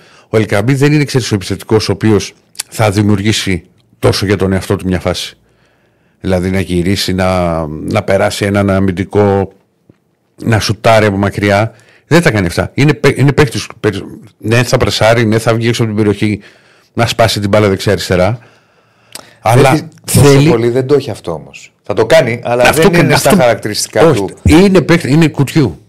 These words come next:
Speaker 2: Αυτό.
Speaker 1: Είναι μέσα στη φάση να υπάρχει, να είναι μέσα στην περιοχή. Αν θα του έρθει η μπάλα μέσα στην περιοχή
Speaker 2: Δεν συμμετέχει τόσο στα άλλα. Το
Speaker 1: Ο-,
Speaker 2: λέει και
Speaker 1: ο-,
Speaker 2: ο Τσάκη και συμφωνώ.
Speaker 1: Ναι. Οκτώ στα δέκα.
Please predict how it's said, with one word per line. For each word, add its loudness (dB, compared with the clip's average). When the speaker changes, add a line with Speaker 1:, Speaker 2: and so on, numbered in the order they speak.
Speaker 2:
Αυτό. -4
Speaker 1:
Είναι 4
μέσα 2
στη -6
φάση 0
να 2
υπάρχει, 2
να 2
είναι 4
μέσα 2
στην -2
περιοχή. 2
Αν 4
θα 2
του 0
έρθει 0
η 2
μπάλα 4
μέσα 2
στην -4
περιοχή 0
Speaker 2:
Δεν 2
συμμετέχει 0
τόσο -6
στα -2
άλλα. 0
Το 2
Speaker 1:
Ο-, 2
Speaker 2:
λέει 2
και -2
Speaker 1:
ο-, 4
Speaker 2:
ο -2
Τσάκη -2
και -10
συμφωνώ. -6
Speaker 1:
Ναι. -4
Οκτώ 0
στα 2
δέκα. 0